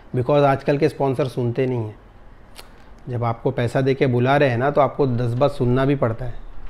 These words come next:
तो इसलिए मेरा कहना यही है मेरे सारे player लोग से कि एक team पकड़ के चलेंगे तो क्या होता है, आपके जब bad patch चलता है तब भी team आपको साथ देती है, और जब आप form में रहते हैं तब भी आपके साथ team खड़ी रहती है हमेशा।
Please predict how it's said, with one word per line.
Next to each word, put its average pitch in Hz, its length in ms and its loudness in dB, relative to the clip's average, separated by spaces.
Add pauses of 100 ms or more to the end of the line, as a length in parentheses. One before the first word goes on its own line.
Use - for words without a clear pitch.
(380)
तो 139 360 4
इसलिए 170 320 4
मेरा 180 200 6
कहना 156 320 4
यही 160 280 6
है 170 80 8
मेरे 156 320 6
सारे 147 340 4
player 135 260 4
लोग 120 180 2
से 147 200 -6
कि 185 260 -2
एक 180 180 0
team 175 200 6
पकड़ 170 280 4
के 170 140 4
चलेंगे 165 380 2
तो 160 120 2
क्या 147 180 4
होता 120 240 2
है, 143 240 -4
आपके 147 640 2 (580)
जब 127 300 2 (140)
bad 131 340 6
patch 165 180 4
चलता 123 360 2
है 104 140 -4 (640)
तब 127 200 2
भी 160 80 4
team 160 260 4
आपको 151 260 2
साथ 127 240 2
देती 127 360 0
है, 131 160 -2 (640)
और 131 260 -2
जब 147 280 4
आप 156 200 2
form 127 180 4
में 143 180 4
रहते 143 220 2
हैं 127 80 0
तब 123 200 2
भी 143 100 4
आपके 139 300 2
साथ 131 280 -2
team 123 180 0
खड़ी 113 320 -2
रहती 110 260 -4
है 113 60 -4
हमेशा। 110 340 -8